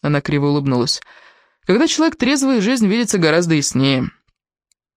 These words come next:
Я ухаживала за тобой, чтобы как-то компенсировать всю ту боль, что причинила тебе». Мать коснулась бус на шее.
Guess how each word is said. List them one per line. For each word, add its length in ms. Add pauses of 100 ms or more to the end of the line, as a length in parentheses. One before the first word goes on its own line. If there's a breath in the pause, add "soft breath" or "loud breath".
(200)
Я 240
ухаживала 460
за 80
тобой, 280
чтобы 280
как-то 260
компенсировать 760
всю 220
ту 160
боль, 260
что 200
причинила 520
тебе». 520 (1300)
Мать 220
коснулась 500
бус 240
на 160
шее. 460